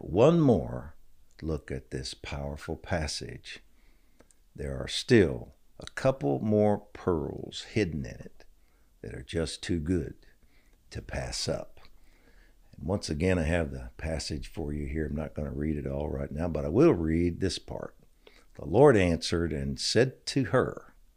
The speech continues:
"Martha, Martha, you are worried and bothered about so many things, but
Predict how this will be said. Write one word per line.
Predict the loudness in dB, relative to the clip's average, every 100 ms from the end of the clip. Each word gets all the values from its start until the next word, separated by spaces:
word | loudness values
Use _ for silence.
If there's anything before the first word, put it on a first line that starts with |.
| _ _ _
"Martha, | -6 2 4 4 2 -2 -2 -8 _ -20 -20 -20 -12
Martha, | 0 2 2 0 -10 -16 -16 -20 -20 -20 -20 -20 -20 -10
you | -2 0 0
are | -4
worried | -4 0 4 4 4
and | 2 4
bothered | 8 6 6 -4 -10 -12 -10
about | -8 -6 -8 -8 -12 -14
so | -10 -8 -2 0 2 0 -2 -6
many | 0 0 0 -4 -8
things, | -8 -6 -4 -6 -10 -16 -18 -18 -18 -20 -20 -20 -20 -20 -20 -20 -20 -8
but | -4 -4 -2